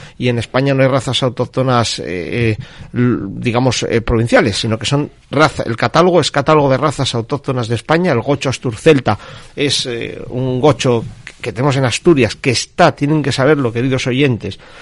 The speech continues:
en peligro de extinción, y que hay una serie de personas como José Manuel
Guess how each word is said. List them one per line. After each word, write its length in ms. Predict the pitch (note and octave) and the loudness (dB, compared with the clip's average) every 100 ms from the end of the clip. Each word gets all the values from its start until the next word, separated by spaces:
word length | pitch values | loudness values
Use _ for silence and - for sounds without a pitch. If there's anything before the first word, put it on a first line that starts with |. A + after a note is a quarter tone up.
| - | -4
en 180 | C3 A#2+ | 0 2
peligro 340 | C3 C#3+ D#3 | 4 4 4
de 60 | C#3+ | 2
extinción, 520 | C3+ D3+ B2+ D3 E3 - | 0 -4 0 2 2 0
y 140 | C3 | -4
que 120 | - | 0
hay 160 | A2 C3+ | 0 0
una 140 | C#3 | 0
serie 240 | - C#3+ C#3+ | 0 0 0
de 80 | |
personas 480 | C3 C3 F3 D#3 G#2 | 0 -2 0 -2 -2
como 360 | - - A#2 A#2+ | -6 -2 2 2
José 300 | - B2+ D#3 | 0 -4 -2
Manuel 400 | D#3 E3 D#3+ | 0 2 0